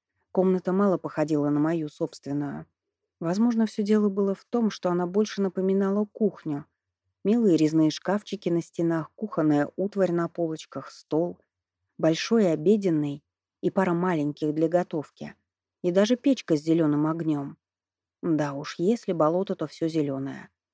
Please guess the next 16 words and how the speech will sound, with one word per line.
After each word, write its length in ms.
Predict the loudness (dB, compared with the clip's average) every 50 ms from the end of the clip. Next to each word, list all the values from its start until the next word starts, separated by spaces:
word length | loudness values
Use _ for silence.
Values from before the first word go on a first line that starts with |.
| _ _ _ _ -2
А 100 | -2 2
после 320 | 2 2 2 2 4 4 4
недавнего 520 | 6 6 6 6 6 6 4 2 2 2
забега 420 | 2 2 2 2 2 2 2 2
я 140 | 2 2 2
нисколечко 640 | 0 0 -2 -4 -2 -2 0 0 0 -2 -2 -2 -2
не 120 | -2 -2
сомневалась, 600 | -2 -2 0 0 0 2 2 0 0 0 -2 -4
что 200 | -6 -6 -6 -4
домик 380 | -2 0 0 0 0 0 -2 -2
этот 240 | -2 -2 -4 -6
стоит 320 | -6 -6 -4 -2 -2 -2 -4
посередине 580 | -6 -6 -4 -4 -4 -2 -2 -2 -2 -2 -2
самого 400 | -2 -4 -2 0 0 0 0 -2
настоящего 720 | -4 -4 -6 -6 -8 -6 -6 -4 -6 -6 -8 -10 -8 -8 -6
болота. 540 | -4 -2 -2 -2 -2 -4 -6 -8 -14 -18